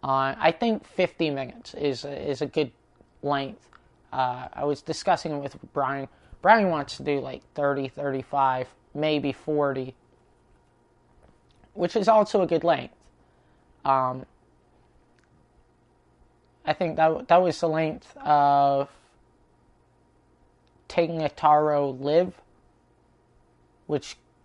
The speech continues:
could be purchased on iTunes or at louis c k dot com.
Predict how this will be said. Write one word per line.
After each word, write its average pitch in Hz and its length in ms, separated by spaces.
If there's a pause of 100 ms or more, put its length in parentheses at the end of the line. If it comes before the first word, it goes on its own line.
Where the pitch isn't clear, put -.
(320)
could 165 200
be 143 240
purchased 156 540
on 143 240
iTunes 160 920
or 139 240
at 135 600
louis 143 340
c - 260
k 143 460
dot - 280
com. 139 360